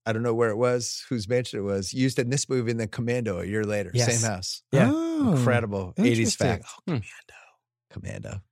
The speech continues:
Speaker 3: Eddie
Speaker 1: Yeah.
Speaker 3: Murphy in Commando, right? Like, just think about, like, the, the
Speaker 2: No.
Speaker 3: fit, like, the movie
Speaker 2: It's a
Speaker 3: star
Speaker 2: great point.
Speaker 3: physics that happens. Like, you put him in Cobra, Commando, and Raw Deal.
Speaker 1: Cobra would have
Speaker 3: Although
Speaker 1: been tough
Speaker 3: Raw
Speaker 1: to make
Speaker 3: Deal,
Speaker 1: funny.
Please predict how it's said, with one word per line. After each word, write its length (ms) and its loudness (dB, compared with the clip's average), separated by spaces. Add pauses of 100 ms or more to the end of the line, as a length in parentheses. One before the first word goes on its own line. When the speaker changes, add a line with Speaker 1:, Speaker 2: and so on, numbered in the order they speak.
(120)
Speaker 3:
Eddie 180 10
Speaker 1:
Yeah. 60 6
Speaker 3:
Murphy 300 6
in 180 4
Commando, 720 2
right? 280 4
Like, 320 4 (240)
just 260 6
think 200 4
about, 380 8
like, 300 6
the, 440 4
the 260 2
Speaker 2:
No. 160 8
Speaker 3:
fit, 120 10
like, 180 4
the 80 6
movie 360 6
Speaker 2:
It's 100 0
a 20 -2
Speaker 3:
star 140 8
Speaker 2:
great 160 10
point. 180 10
Speaker 3:
physics 280 4
that 140 4
happens. 560 2 (240)
Like, 160 4
you 100 8
put 220 4
him 100 6
in 140 6
Cobra, 760 6
Commando, 960 2 (400)
and 300 4
Raw 320 10
Deal. 760 4
Speaker 1:
Cobra 340 8
would 100 12
have 80 12
Speaker 3:
Although 60 12
Speaker 1:
been 80 10
tough 80 10 (100)
Speaker 3:
Raw 60 12
Speaker 1:
to 80 6
make 160 12
Speaker 3:
Deal, 100 12
Speaker 1:
funny. 300 8